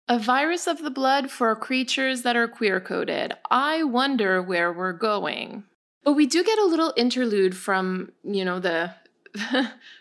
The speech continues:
the harmful tropes that are to come, just to see Dean being super reckless again. And Sam calls him out on, on it again. At first, I thought it was about, like, "Well, I'm gonna die anyway. What's the difference between now or in a few months?"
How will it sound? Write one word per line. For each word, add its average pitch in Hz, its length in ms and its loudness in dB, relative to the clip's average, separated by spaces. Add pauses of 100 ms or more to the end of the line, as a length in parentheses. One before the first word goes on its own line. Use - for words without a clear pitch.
(200)
the 247 80 2
harmful 277 400 0
tropes 254 320 2
that 208 140 0
are 196 100 2
to 196 120 -6
come, 220 400 -2 (380)
just 339 320 2
to 370 80 2
see 262 380 -4
Dean 220 400 -2
being 202 260 0
super 196 400 0
reckless 170 380 -2
again. - 300 -8 (340)
And 196 460 0
Sam 302 360 0
calls 277 240 -2
him 226 120 0
out 196 140 2
on, 190 240 -2
on 190 160 0
it 185 200 0 (360)
again. 180 480 -2 (380)
At 370 140 2
first, 494 300 2
I 427 60 -2
thought 311 140 2
it 320 60 0
was 311 140 -2
about, 220 280 0
like, 214 180 -2 (380)
"Well, 339 360 2
I'm 330 120 0
gonna 403 180 0
die 226 220 0
anyway. 196 400 0
What's 202 220 -4
the 196 80 -10
difference 190 560 -4
between 190 320 -2
now 175 220 2
or 180 60 -2
in 165 80 -4
a 175 60 -6
few 208 160 -4
months?" 220 360 0